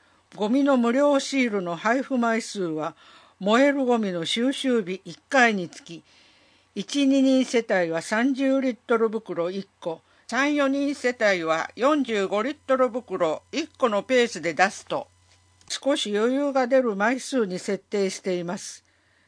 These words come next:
有効期間、四月から令和九年三月三十一日。昨年送付したゴミの無料シールも有効期間内は使用できます。ゴミシールを貼っていないものや、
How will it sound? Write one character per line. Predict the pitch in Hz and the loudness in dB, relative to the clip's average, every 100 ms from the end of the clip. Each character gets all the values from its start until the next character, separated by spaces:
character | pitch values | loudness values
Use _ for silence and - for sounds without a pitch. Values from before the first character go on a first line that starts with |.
| _ _ _ _ | _ _ _ _
有 | 214 262 294 | -2 -2 0
効 | 269 240 | 2 2
期 | 226 220 | 0 -4
間、 | 185 170 165 _ _ _ _ _ _ | -4 -4 -12 _ _ _ _ _ _
四 | - 240 | -10 -2
月 | 254 285 - | -2 -2 -6
か | 220 180 | -4 0
ら | 175 175 | 0 -2
令 | 190 277 285 | 0 0 2
和 | 233 190 | 2 0
九 | - - | -2 -6
年 | 196 196 190 | -2 -2 -4
三 | - 269 254 | 0 0 2
月 | 208 196 | 0 -2
三 | - 262 240 | -2 0 0
十 | 175 170 | -2 -6
一 | 170 - | -6 -8
日。 | 180 170 - 151 _ _ _ _ _ _ _ | -8 -8 -12 -18 _ _ _ _ _ _ _
昨 | - 220 294 | -4 -2 0
年 | 285 294 294 | 2 2 0
送 | 233 262 262 | -2 -2 -2
付 | 254 | -4
し | - - | -6 -2
た | 190 | -2
ゴ | 147 196 | 0 0
ミ | 214 269 | 2 0
の | 247 208 - _ _ | 0 -2 -8 _ _
無 | 190 214 | -4 2
料 | 269 285 | 4 4
シ | 269 - 240 | 2 -2 -4
ー | 196 | -2
ル | 175 | -4
も | 175 180 | -4 -4
有 | 190 233 277 | -2 -2 -2
効 | - 277 | -2 -2
期 | 262 - | -2 -8
間 | 262 262 254 | -2 0 0
内 | 208 185 | 0 -2
は | 170 170 - | -2 -4 -6
使 | - 196 | -4 0
用 | 208 196 | 0 -2
で | 185 | -4
き | - | -6
ま | 165 170 | -10 -10
す。 | - - _ _ _ - - _ - | -12 -18 _ _ _ -20 -20 _ -8
ゴ | 185 | 0
ミ | 233 269 | 0 0
シ | - 277 | 0 -2
ー | 226 | 0
ル | 190 | 2
を | 185 | 2
貼 | 196 | 0
っ | 196 | -4
て | - 262 | -2 -2
い | 226 | 2
な | 233 240 | 2 0
い | |
も | 220 202 | -2 -2
の | 196 | -4
や、 | 165 | -4